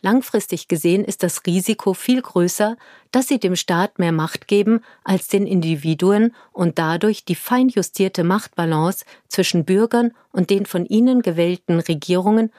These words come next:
aus dem Gleichgewicht bringen. Buchvotum.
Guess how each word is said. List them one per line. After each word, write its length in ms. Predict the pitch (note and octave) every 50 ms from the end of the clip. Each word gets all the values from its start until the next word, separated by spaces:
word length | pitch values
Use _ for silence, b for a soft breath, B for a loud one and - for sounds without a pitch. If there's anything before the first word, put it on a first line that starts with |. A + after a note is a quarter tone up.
| b b b
aus 180 | - F3+ -
dem 160 | - G#3 A3
Gleichgewicht 680 | G#3+ F#3+ E3 D#3+ D3+ - - D#3+ C#3 E3 D3 - - _
bringen. 480 | - E3 D3 C#3+ C#3 C3+ C3+ C#3+ D3 _ _ _ _ _ _ _ _ _ _ b b b b b b b b b b b b _ _ _ _
Buchvotum. 960 | A3 A3+ A3 G#3 - - - D#3 D3 D3+ D3+ D3 - - D#3 C#3+ C#3+ D3